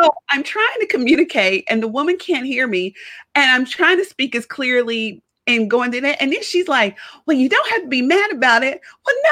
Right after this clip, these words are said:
no, you're not hearing me. You keep not hearing what I'm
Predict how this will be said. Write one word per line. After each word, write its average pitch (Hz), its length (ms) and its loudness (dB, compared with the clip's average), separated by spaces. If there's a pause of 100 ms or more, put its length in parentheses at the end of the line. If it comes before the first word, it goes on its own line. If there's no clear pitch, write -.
(140)
no, 185 280 6
you're 427 200 4
not 587 320 2
hearing 659 380 -4
me. 311 160 2
You 359 240 0 (120)
keep 466 280 -2 (720)
not 339 340 4
hearing 440 460 -2
what 269 140 0
I'm 285 140 2